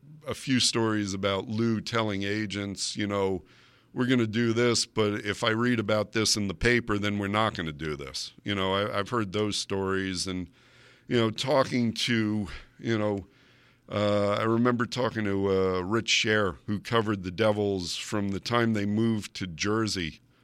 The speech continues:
uh, for the Newark Star Ledger up until a couple of seasons ago, three seasons ago, I believe, for Rich. Um, and he covered Lou for a long, long time, and he told me he had never seen,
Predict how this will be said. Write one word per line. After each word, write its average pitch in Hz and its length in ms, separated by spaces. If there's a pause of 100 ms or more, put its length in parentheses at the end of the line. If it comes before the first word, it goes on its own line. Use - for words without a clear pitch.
(140)
uh, 95 340
for 101 160
the 98 120
Newark 104 340
Star 101 280
Ledger 98 440
up 95 140
until 95 320
a 87 40
couple 92 300
of 85 80
seasons 98 480
ago, 87 220
three 101 220
seasons 95 440
ago, 85 240
I 80 40
believe, 85 340
for 90 120
Rich. 87 480
Um, 92 520 (500)
and 107 140
he 110 100
covered 110 420
Lou 113 260
for 101 200
a 92 60
long, 104 420
long 104 260
time, 101 420
and 95 80
he 107 200
told 107 320
me 104 100
he 98 200
had 90 280
never 107 460 (680)
seen, 117 720